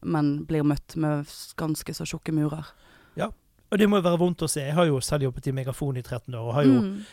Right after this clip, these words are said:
Speaker 2: ja, vi har jo på en måte trakket i de samme miljøene og sett de
Speaker 1: Ja.
Speaker 2: samme menneskene, og det er jo, det er jo ikke lett å se folk som du egentlig blir glad i, for du,
Speaker 1: Ja,
Speaker 2: man
Speaker 1: blir
Speaker 2: blir jo glad i
Speaker 1: kjempeglad i
Speaker 2: dem.
Speaker 1: de. Absolutt.
Speaker 2: Og, og så plutselig en dag så er det ikke mer, for det, det
Speaker 1: Ja.
Speaker 2: sa stopp.
Speaker 1: Ja.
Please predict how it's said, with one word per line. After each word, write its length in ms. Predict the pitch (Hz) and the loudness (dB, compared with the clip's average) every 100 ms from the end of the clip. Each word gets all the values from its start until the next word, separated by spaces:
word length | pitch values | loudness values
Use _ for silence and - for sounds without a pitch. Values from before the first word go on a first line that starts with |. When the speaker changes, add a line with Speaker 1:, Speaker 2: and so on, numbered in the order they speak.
| _ | _
Speaker 2:
ja, 120 | 170 190 | 2 4
vi 80 | 190 | 6
har 100 | 202 | 6
jo 40 | - | 6
på 40 | |
en 60 | 165 | 0
måte 140 | 185 - | -2 0
trakket 420 | 165 - 180 - | 0 0 -6 -4
i 300 | 175 147 135 | -2 -2 -2
de 120 | 143 | 0
samme 220 | 170 156 170 | 2 2 4
miljøene 360 | 156 156 147 139 | 4 6 4 2
og 20 | |
sett 120 | 165 | 2
de 60 | 285 | 6
Speaker 1:
Ja. 100 | 254 | 8
Speaker 2:
samme 160 | 165 151 | 6 2
menneskene, 380 | 143 143 160 135 | -2 -2 -4 -2
og 60 | |
det 120 | 180 254 | -2 0
er 80 | 226 | 0
jo, 180 | 127 - - - - | 0 -6 -18 -16 -2
det 80 | |
er 60 | 214 | 0
jo 60 | - | 2
ikke 120 | 233 | 2
lett 240 | - - | 0 -2
å 40 | 156 | 0
se 180 | 180 165 | 2 4
folk 280 | 175 156 | 2 2
som 300 | - 143 127 - - - | -2 -4 -4 -10 -18 -4
du 60 | 185 | 0
egentlig 260 | 175 180 175 | 2 0 0
blir 160 | 175 | 2
glad 260 | 180 175 123 | 4 4 2
i, 40 | |
for 140 | 110 175 | -2 -8
du, 80 | 196 190 247 | -8 -8 -6
Speaker 1:
Ja, 220 | - 285 | 4 8
Speaker 2:
man 60 | 262 | 8
Speaker 1:
blir 60 | 254 | 8
Speaker 2:
blir 60 | 277 | 8
jo 60 | |
glad 140 | 262 262 | 8 8
i 20 | |
Speaker 1:
kjempeglad 200 | 247 196 | 8 8
i 40 | |
Speaker 2:
dem. 140 | 160 170 | 6 2
Speaker 1:
de. 60 | - _ - | -2 _ -4
Absolutt. 500 | 214 - 226 208 - | -2 0 0 0 -4
Speaker 2:
Og, 40 | - | -8
og 60 | |
så 140 | - 208 | -6 -4
plutselig 340 | - 190 190 | -2 0 2
en 60 | 180 | 4
dag 140 | 156 | 4
så 120 | - 175 | 2 -2
er 40 | |
det 100 | 143 | -2
ikke 80 | 135 | -4
mer, 120 | 131 110 | -8 -4
for 120 | 151 | -2
det, 120 | 143 - - - _ _ _ | -2 -4 -14 -20 _ _ _
det 80 | 170 | 2
Speaker 1:
Ja. 60 | 214 | 2
Speaker 2:
sa 80 | 180 | 2
stopp. 260 | 147 135 - - - | -2 -4 -4 -10 0
Speaker 1:
Ja. 220 | 214 | 2